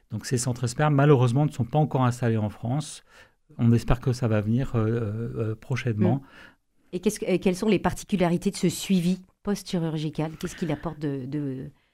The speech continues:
Speaker 1: Alors,
Speaker 2: de particulier ?
Speaker 1: le suivi, le suivi post-chirurgical, alors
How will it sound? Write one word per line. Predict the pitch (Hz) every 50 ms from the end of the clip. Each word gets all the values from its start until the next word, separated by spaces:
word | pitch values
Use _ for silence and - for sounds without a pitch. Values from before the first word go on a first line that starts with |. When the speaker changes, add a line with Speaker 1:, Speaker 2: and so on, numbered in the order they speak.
| _ _ _ -
Speaker 1:
Alors, | 131 117 139
Speaker 2:
de | 135 156
particulier ? | 151 160 151 - - 147 - 156 143 143 147 165 180
Speaker 1:
le | - 131 139
suivi, | 139 - - - 170 165 160 156 165 180 -
le | 147 139
suivi | 131 - - - 147 160 160 160
post-chirurgical, | 156 160 151 139 - - 127 - - 139 131 120 123 123 - 185 196 196 160
alors | 135 120 120